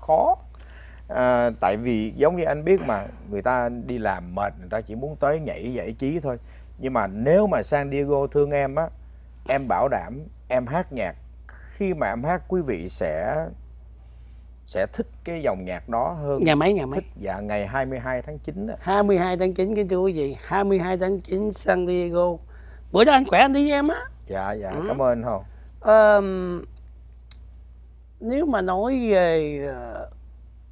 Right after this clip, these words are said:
Speaker 2: âm nhạc, gần đây năm rồi chú Hồ có làm một cái chương trình bốn mươi năm.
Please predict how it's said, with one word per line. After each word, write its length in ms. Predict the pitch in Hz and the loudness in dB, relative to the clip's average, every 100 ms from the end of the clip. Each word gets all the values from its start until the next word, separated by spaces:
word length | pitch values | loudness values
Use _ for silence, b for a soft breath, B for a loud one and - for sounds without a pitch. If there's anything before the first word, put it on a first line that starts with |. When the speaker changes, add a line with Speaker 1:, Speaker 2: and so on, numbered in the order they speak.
| - - - - | -20 -20 -20 -4
Speaker 2:
âm 220 | 190 208 | 0 2
nhạc, 280 | 196 165 - - - - - - - - - - - - - - - - - - - - - - - - | 4 2 -2 -12 -20 -20 -20 -20 -20 -20 -20 -20 -20 -20 -20 -20 -20 -20 -20 -20 -20 -20 -20 -20 -20 -6
gần 260 | 165 156 156 | 4 4 6
đây 420 | 170 170 165 160 - - 175 | 4 4 0 -4 -12 -14 -4
năm 260 | 160 160 | -2 0
rồi 240 | 151 135 135 | 2 0 0
chú 120 | 165 | -2
Hồ 160 | 151 127 | -2 -2
có 100 | 147 | -2
làm 180 | 156 123 | -4 -6
một 100 | 120 135 | -6 -8
cái 80 | 143 | -6
chương 160 | 139 | -6
trình 340 | 131 113 113 110 | -6 -6 -8 -6
bốn 220 | 120 160 | -6 -4
mươi 140 | 151 | -4
năm. 280 | 139 139 123 | -4 -6 -8